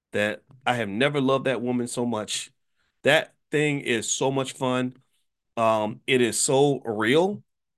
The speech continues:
Y'all gotta get one. I need y'all to get one so that we can become friends on Facebook and we can, like, meet him, m-, meet in the kitchen and s-, and stuff, because you can do the most amazing stuff on this thing. Uh, first off, I play golf every morning now. Like, it, it's, it feels very real.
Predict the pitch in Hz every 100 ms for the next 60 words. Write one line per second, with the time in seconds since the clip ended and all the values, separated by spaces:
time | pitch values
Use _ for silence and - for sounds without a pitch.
0 | _ 143 247 320 302 170 160 190 127 104
1 | 98 156 233 285 294 247 147 151 180 208
2 | 240 269 240 175 151 151 151 143 151 139
3 | 131 143 135 123 127 127 - 113 - 113
4 | 110 117 113 104 104 107 113 110 110 104
5 | 117 113 123 135 123 113 - 110 117 110
6 | 98 - 110 - - 107 - - - -
7 | 139 175 147 127 - 127 156 214 220 139
8 | 156 156 135 120 123 117 - 104 104 127
9 | 131 117 - 123 123 104 95 - 101 98
10 | - _ _ _ - 117 117 240 254 147
11 | 127 - 156 113 120 117 120 110 104 107
12 | 107 95 - - - 107 127 113 110 -
13 | 110 110 127 127 113 104 98 113 131 127
14 | 120